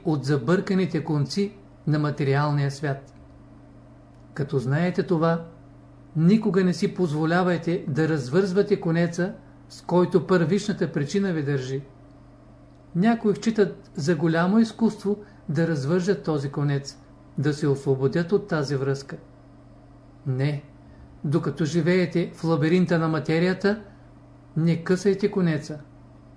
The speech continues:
Всяко преждевременно късане на този конец води след себе си нещастия, страдания, катастрофи. Докато сте в лабиринта,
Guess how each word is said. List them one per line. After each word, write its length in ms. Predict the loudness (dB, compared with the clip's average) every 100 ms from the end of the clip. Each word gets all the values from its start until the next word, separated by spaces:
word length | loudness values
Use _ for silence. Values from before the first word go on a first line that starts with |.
| -20 -20 -20 -20 -18
Всяко 440 | -4 -2 0 -2
преждевременно 840 | 2 2 4 4 6 6 8 6 4
късане 380 | 2 2 0 0
на 80 | 0
този 320 | 0 0 0
конец 520 | 0 2 0 -2 -14 -20 -20 -20 -18 -8
води 340 | -2 0 0
след 300 | -2 -4 -4
себе 260 | -2 -2 -2
си 160 | -2
нещастия, 840 | -2 -2 -2 0 0 -2 -6 -4 -4 -10 -20 -20 -20
страдания, 800 | -8 -2 0 0 2 2 0 -6 -16 -20 -20 -20 -20 -20 -20 -8
катастрофи. 720 | -6 -4 -6 -4 -4 -4 -8 -10 -20 -20 -20 -20 -20 -20 -20 -20 -20 -14 -6
Докато 420 | -4 -2 -2 -4
сте 180 | -4 -4
в 80 |
лабиринта, 680 | 0 0 2 2 2 0 -4